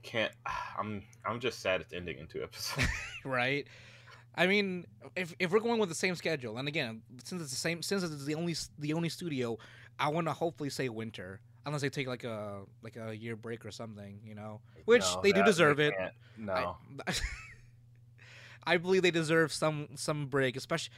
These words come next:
Speaker 2: especially with, like, the, the quality that they're pumping out here, Jerron. I, they, they do definitely deserve some, some,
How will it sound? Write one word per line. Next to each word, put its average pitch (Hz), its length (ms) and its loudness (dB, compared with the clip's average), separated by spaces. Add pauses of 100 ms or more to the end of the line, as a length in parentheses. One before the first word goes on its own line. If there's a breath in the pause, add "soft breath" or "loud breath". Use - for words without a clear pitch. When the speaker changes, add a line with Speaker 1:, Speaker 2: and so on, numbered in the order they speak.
(220 loud breath)
Speaker 2:
especially 269 320 4
with, 208 200 4
like, 131 280 0 (320 loud breath)
the, 175 180 0
the 151 140 -2
quality 269 520 4
that 220 240 2
they're 175 140 4
pumping 202 340 0
out 160 120 2
here, 175 120 -2
Jerron. 175 340 -4
I, 147 120 -2 (140)
they, 156 180 2
they 156 240 0
do 156 160 -2
definitely 151 360 0
deserve 127 420 -2
some, 131 420 -4 (420 loud breath)
some, 131 1080 -2